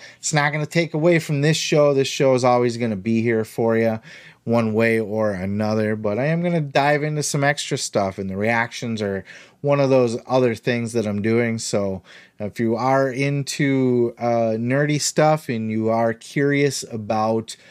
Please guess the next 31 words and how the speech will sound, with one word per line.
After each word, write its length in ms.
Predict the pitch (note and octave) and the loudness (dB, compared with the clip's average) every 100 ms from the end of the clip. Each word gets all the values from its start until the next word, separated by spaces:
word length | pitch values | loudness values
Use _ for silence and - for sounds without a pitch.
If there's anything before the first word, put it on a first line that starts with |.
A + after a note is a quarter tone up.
| - | -20
some 180 | - D#3+ | -8 -2
of 80 | C3+ | 2
the 100 | B2+ | 2
other 180 | B2+ B2 | 2 0
stuff 440 | - D3+ C3+ - | -2 0 0 0
that 120 | B2+ | 0
I 120 | A2+ A2+ | 2 2
might 260 | A#2 A#2+ | 0 0
be 100 | A#2 | -4
putting 400 | A2 C#3 B2 A2+ | -2 0 0 0
out, 360 | A#2+ C#3 C#3+ - _ _ _ | 0 0 0 -6 _ _ _
hop 280 | D3 C#3+ D3+ | -2 0 2
on 180 | D3 | 2
over 300 | C#3+ C#3+ C#3+ | 2 2 0
to 180 | C3+ C#3+ | -2 -4
the 120 | A2 | -4
playlist 600 | - C3+ B2+ B2 B2 - | -2 2 2 2 0 -2
of 280 | - A2 F#2+ | -6 -4 -2
reactions 720 | G2 F#2 G2+ G#2+ - G#2+ F#2+ | -2 -2 -4 -6 -6 -6 -4
and 100 | F#2 | -6
check 300 | - G#2 F#2 | -4 -4 -4
that 240 | F#2+ G2 G2 | -4 -2 0
out. 260 | G2 G2 - - - - | -2 -4 -10 -12 -12 -4
I 80 | B2+ | 0
do 160 | E3 A3 | 4 4
have 220 | C4 F#3 | 4 0
other 360 | - A3 C4 | 0 2 4
bonus 380 | F#3 E3 C#3 B2 | 4 2 2 -4
content 600 | - D3+ D3 E3 D#3 D3+ | -2 0 0 2 0 0
as 160 | C3 A2+ | -2 -2
well. 600 | A2+ C3+ D3+ E3 E3+ | 4 6 6 6 2